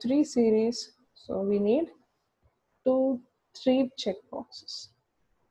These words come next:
Three checkboxes, and I'll align them in the same line. And after aligning, I'll see that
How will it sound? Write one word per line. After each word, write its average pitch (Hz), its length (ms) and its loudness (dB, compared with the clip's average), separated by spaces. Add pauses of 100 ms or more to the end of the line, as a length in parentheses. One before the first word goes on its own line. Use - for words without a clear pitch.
(160)
Three 220 240 -4
checkboxes, 185 840 -8 (640)
and 196 460 -6 (380)
I'll 185 200 -6 (100)
align 208 460 0
them 208 240 0 (1300)
in 190 140 -6
the 180 120 0
same 196 380 -4
line. 202 300 -2 (1700)
And 190 340 -6 (100)
after 254 440 0
aligning, 202 720 0 (520)
I'll 180 200 -8
see 196 260 -6
that 208 300 -2